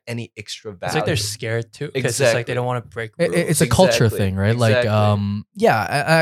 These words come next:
Speaker 3: I, I, I kinda see it, like, in our, in our families
Speaker 1: Yeah.
Speaker 3: and stuff,
Speaker 2: And I
Speaker 3: right?
Speaker 2: think if we were to solve a problem, like, just any pro-, business problem, like, um, I feel like the more, I might be being
Speaker 3: Mm-hmm.
Speaker 2: stereotypical, but, like, in a more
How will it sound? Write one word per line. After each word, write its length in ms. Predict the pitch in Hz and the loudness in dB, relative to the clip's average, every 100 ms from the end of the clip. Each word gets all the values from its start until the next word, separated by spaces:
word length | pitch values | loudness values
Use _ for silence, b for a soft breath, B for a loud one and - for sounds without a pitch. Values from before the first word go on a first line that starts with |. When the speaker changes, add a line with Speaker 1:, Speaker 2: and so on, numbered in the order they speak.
| 160 | 2
Speaker 3:
I, 40 | |
I, 20 | |
I 40 | 160 | -2
kinda 240 | - 226 | 0 0
see 340 | 143 - 131 120 | 0 0 2 2
it, 120 | - | 2
like, 340 | 104 104 - - | -2 -4 -6 -8
in 80 | 104 | -4
our, 200 | 98 - | -2 -4
in 100 | 101 | -4
our 120 | 98 | -4
families 680 | 95 92 95 95 95 113 117 | -4 -4 -4 -2 -4 -6 -4
Speaker 1:
Yeah. 80 | 107 | -6
Speaker 3:
and 80 | 82 | -6
stuff, 140 | - 131 | -12 -10
Speaker 2:
And 80 | 147 | -8
I 20 | |
Speaker 3:
right? 60 | 147 | -6
Speaker 2:
think 180 | 196 165 - | -6 -10 -12
if 100 | 139 | -10
we 60 | 139 | -6
were 80 | |
to 240 | 135 127 120 - | -4 -4 -6 -10
solve 340 | - 120 117 | -6 -4 -6
a 40 | 120 | -10
problem, 480 | - 120 123 156 | -14 -10 -10 -14
like, 180 | 151 - _ _ 156 | -20 -20 _ _ -18
just 260 | 123 - _ - | -18 -18 _ -14
any 180 | 117 | -12
pro-, 180 | 107 - - | -12 -18 -18
business 240 | 117 123 113 | -18 -18 -20
problem, 440 | - - - - _ _ _ - | -20 -20 -20 -20 _ _ _ -10
like, 160 | 120 117 _ _ _ _ _ _ | -10 -10 _ _ _ _ _ _
um, 380 | 117 110 104 107 | -14 -12 -14 -16
I 100 | 131 | -10
feel 200 | 113 143 | -8 -6
like 180 | 135 135 | -6 -8
the 80 | 131 | -8
more, 480 | 117 113 110 110 - | -6 -4 -4 -6 -8
I 60 | 120 | -8
might 220 | 123 123 | -6 -8
be 160 | 127 139 _ | -12 -20 _
being 140 | 147 | -16
Speaker 3:
Mm-hmm. 340 | 147 131 123 113 | -2 2 2 0
Speaker 2:
stereotypical, 540 | 101 76 - 57 - | -2 -8 -10 -10 -10
but, 120 | - 117 | -8 -4
like, 420 | 117 110 - _ | -4 -6 -12 _
in 100 | - 120 | -10 -8
a 40 | |
more 600 | 113 117 113 113 113 - | -6 -4 -4 -6 -10 -14